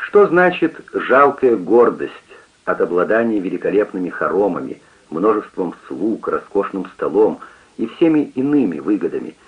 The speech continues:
или показной стороной богатства по сравнению с тем благодатным покоем, тем живым удовлетворением, теми упоительными восторгами и душевным ликованием, какими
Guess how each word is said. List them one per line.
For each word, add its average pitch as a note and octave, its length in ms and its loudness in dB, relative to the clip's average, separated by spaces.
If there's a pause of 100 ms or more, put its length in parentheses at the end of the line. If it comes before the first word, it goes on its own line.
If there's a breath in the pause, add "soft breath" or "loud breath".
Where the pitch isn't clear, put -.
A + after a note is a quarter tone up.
(240 soft breath)
или A2+ 140 0
показной A2+ 500 0
стороной F#2 360 -4
богатства E2+ 640 -2 (640 soft breath)
по B2+ 100 4
сравнению E3 560 4
с - 220 -10
тем D#3 320 4 (160)
благодатным C3 920 2
покоем, G2+ 720 -2 (300)
тем G#2+ 220 2
живым F#2+ 460 -2
удовлетворением, G2 1040 0 (540 soft breath)
теми F3 240 4
упоительными E3+ 840 2
восторгами C3 800 2
и - 20 0
душевным A2 720 2
ликованием, E2 720 -2 (360 soft breath)
какими F#2 480 -4